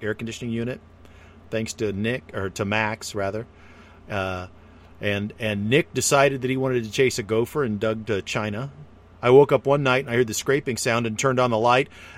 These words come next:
and Nick was gnawing on the corner of the wall. He was eating drywall.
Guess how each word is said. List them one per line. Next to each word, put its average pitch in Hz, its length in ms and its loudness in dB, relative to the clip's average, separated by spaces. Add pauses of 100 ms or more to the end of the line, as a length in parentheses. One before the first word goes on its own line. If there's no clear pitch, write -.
and 120 240 0
Nick 131 200 0
was 113 180 -4
gnawing 123 380 0
on 113 220 -4
the 107 80 -6
corner 139 360 -6
of 117 200 -6
the 110 60 -6
wall. 101 520 -4
He 104 60 -12
was 98 240 -8
eating 131 400 -4
drywall. 98 580 -6